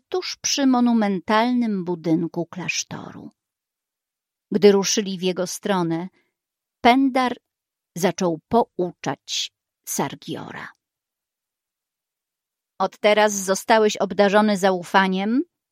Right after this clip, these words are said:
ale najmniejsze go nadwyrężenie będzie kosztować cię bezpowrotne wydalenie z terenu zakonu.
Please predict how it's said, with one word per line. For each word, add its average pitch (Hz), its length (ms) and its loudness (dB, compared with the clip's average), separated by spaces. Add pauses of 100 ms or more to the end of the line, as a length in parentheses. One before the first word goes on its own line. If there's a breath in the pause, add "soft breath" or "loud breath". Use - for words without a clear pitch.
(640)
ale 240 200 10
najmniejsze 254 840 4
go 214 240 4
nadwyrężenie 214 1500 2
będzie 233 500 0
kosztować 240 760 0
cię 233 180 0
bezpowrotne 254 1200 2
wydalenie 190 800 -2
z - 120 -12
terenu 220 500 0
zakonu. 302 680 -6